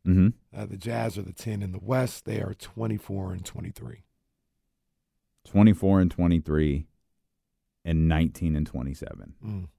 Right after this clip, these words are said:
Speaker 2: Memphis is eighteen and twenty-eight. That's, like, the closest thing to Atlanta. They're
Speaker 1: Wow.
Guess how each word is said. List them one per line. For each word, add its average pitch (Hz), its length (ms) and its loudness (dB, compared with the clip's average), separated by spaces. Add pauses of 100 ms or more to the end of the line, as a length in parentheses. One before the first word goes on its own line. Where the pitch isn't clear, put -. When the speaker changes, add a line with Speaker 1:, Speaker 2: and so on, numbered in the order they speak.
(1900)
Speaker 2:
Memphis 139 600 -2
is 107 200 -4 (500)
eighteen 123 420 2
and 104 100 0
twenty-eight. 104 520 -2
That's, 104 200 -6
like, 113 140 -4
the 98 80 -10
closest 98 460 -8
thing 92 200 -8
to 85 120 -12
Atlanta. 80 440 -12 (2500)
They're 110 440 2 (160)
Speaker 1:
Wow. 71 400 -2